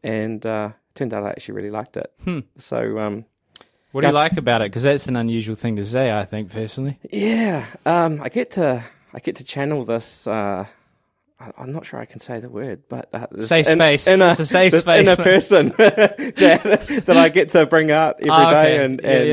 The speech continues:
Speaker 2: yeah.
Speaker 1: uh, and so no, I just really enjoy, I enjoy the area. Look,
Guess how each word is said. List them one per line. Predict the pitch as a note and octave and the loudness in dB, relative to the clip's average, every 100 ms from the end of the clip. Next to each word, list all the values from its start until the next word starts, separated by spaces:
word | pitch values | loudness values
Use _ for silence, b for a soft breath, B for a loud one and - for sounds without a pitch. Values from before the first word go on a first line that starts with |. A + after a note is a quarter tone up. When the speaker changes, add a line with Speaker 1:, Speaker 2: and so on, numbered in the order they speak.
| D3+ | 0
Speaker 2:
yeah. | C3 | 0
Speaker 1:
uh, | B2 A#2+ - | 0 0 -4
and | B2+ B2 | -6 -4
so | C3+ B2 A#2+ - | -4 -4 -4 -8
no, | C#3+ B2+ | -4 -2
I | A2+ | -2
just | C#3 - | -4 -2
really | B2+ A#2 | -2 -2
enjoy, | A2+ G#2 A#2 A2+ G#2+ G#2 _ _ _ _ _ | -6 -6 -4 -2 -2 -4 _ _ _ _ _
I | D3+ | -4
enjoy | D#3 F3 | 0 0
the | A2+ | 0
area. | A2+ G#2+ | -2 -2
Look, | C3 | -4